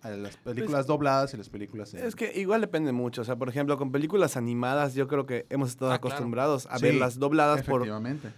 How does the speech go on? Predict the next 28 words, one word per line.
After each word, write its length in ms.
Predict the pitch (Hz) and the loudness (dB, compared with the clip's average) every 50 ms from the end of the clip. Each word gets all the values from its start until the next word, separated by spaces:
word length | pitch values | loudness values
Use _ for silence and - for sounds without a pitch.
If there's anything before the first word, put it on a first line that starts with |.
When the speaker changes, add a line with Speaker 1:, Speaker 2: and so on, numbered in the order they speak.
| - - | -20 2
Speaker 2:
por 120 | - 156 156 | 6 8 10
el 60 | 160 | 10
hecho 180 | 175 170 196 175 | 8 6 6 4
de 100 | 156 139 | 4 4
que 80 | 143 | 4
hasta 200 | 135 127 - 143 | 0 0 2 0
los 240 | 135 135 131 123 - _ _ _ _ | 0 2 0 -2 -6 _ _ _ _
chistes, 580 | - 156 165 160 160 - 165 147 131 - - - _ _ _ _ _ _ _ _ _ _ _ _ _ | -6 -4 -4 -4 -2 0 0 0 0 -2 -10 -16 _ _ _ _ _ _ _ _ _ _ _ _ _
pues, 160 | - 127 113 | -4 -2 2
ahí 220 | 135 135 143 151 143 | 4 6 6 6 6
se 140 | 156 160 - | 4 2 2
pueden 300 | - 147 139 139 135 - | 4 2 4 4 2 2
traducir 460 | 135 120 117 117 110 117 131 123 123 | 0 0 0 0 0 -2 -4 -4 -2
bien, 400 | 127 143 151 143 139 135 135 135 _ | 0 0 2 2 0 -2 -8 -12 _
Speaker 1:
Sí. 200 | _ - - 110 | _ -6 -6 -4
Speaker 2:
y 40 | 110 | -4
Speaker 3:
Ujú. 220 | 160 196 196 196 196 - - _ - | -4 -8 -10 -12 -14 -18 -20 _ -4
Speaker 2:
Disney, 360 | 131 135 123 131 123 117 120 - - _ _ _ _ _ _ | -4 -2 0 -2 -4 -4 -6 -12 -20 _ _ _ _ _ _
Disney 240 | - 131 123 131 123 | -4 -2 -2 -2 -2
tiene 240 | 123 123 123 123 117 | -2 -4 -4 -4 -2
la 100 | 110 107 | -2 -4
maestría 440 | 104 107 104 - - 120 120 117 113 | -4 -6 -8 -8 -8 -4 -2 -2 -2
en 220 | 107 104 101 92 - | -2 -4 -8 -10 -10
Speaker 1:
En 140 | 113 110 107 | -10 -10 -8
eso. 80 | 107 117 | -8 -6
Speaker 2:
hacer 160 | 110 127 107 | -6 -6 -6
chistes 280 | - 117 107 113 110 | -6 -8 -8 -8 -6
locales, 460 | 107 107 104 131 139 143 123 110 - | -6 -6 -2 -2 -2 -2 -2 -4 -8